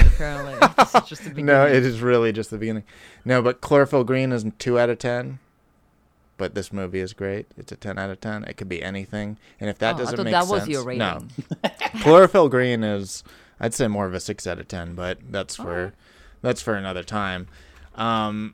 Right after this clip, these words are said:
Speaker 2: but yeah, if that doesn't make sense, guess what? Me and Sasha will go first. So
Speaker 1: I'll have to go with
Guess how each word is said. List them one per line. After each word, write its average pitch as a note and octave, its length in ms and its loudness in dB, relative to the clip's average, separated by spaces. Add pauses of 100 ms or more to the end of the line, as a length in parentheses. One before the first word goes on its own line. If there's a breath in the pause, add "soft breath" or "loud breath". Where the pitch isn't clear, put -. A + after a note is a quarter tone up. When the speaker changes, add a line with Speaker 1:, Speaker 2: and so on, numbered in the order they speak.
(160)
Speaker 2:
but B2+ 140 0
yeah, A2 180 0
if - 80 -8
that F3 160 0
doesn't E3+ 240 -4
make C3 160 -8
sense, A#2+ 480 -6
guess - 300 -6
what? D3 320 -2 (340)
Me G#2 80 -8
and G2 160 -8
Sasha G#2 360 -6
will G#2 140 -6
go G#2+ 180 -6
first. - 720 -10
So G2 280 -10
Speaker 1:
I'll B3 160 -2
have A#3 320 -6
to F#3+ 160 -12
go C#3 440 -10
with - 600 -14